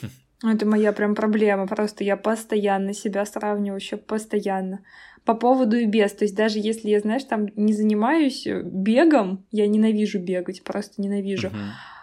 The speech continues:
Speaker 2: Но у меня вот есть знакомая, она шпарит вот эти вот круги, э, вот школьный такой этот, господи, стадион,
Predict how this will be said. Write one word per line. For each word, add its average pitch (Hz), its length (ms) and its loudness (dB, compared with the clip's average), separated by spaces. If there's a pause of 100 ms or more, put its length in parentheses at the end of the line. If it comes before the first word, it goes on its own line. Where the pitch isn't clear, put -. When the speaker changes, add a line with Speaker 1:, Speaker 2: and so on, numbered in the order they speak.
(140)
Speaker 2:
Но 208 760 2 (520)
у 220 40 2
меня 202 140 4
вот 190 100 -4
есть 202 160 0
знакомая, 214 640 2
она 190 460 2
шпарит 208 760 0 (380)
вот 196 280 -4
эти 202 180 0
вот 180 220 -2
круги, 214 560 4
э, - 280 -2 (260)
вот 214 180 -14
школьный 190 680 0
такой 185 380 -6
этот, 180 200 -12
господи, 185 340 -10
стадион, 220 440 0